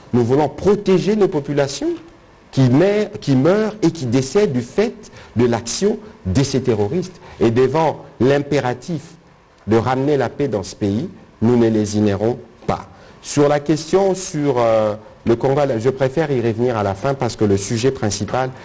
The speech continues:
c'est celui-là. On consacrera les cinq dernières minutes à ces sujets. Alors,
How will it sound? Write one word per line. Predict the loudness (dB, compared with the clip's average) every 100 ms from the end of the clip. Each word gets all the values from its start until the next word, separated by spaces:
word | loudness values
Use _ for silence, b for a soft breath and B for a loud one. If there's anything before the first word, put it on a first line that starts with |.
| B
c'est | -6 -2
celui-là. | 0 2 2 2 0
On | -2
consacrera | 0 -2 -2 -2 -2 0
les | 0
cinq | 0 0 2
dernières | 0 0 -2
minutes | 0 -2 -2 -8 B B B
à | -4
ces | -2
sujets. | -2 0 -2 -2 -6 B B B
Alors, | -2 0 2 0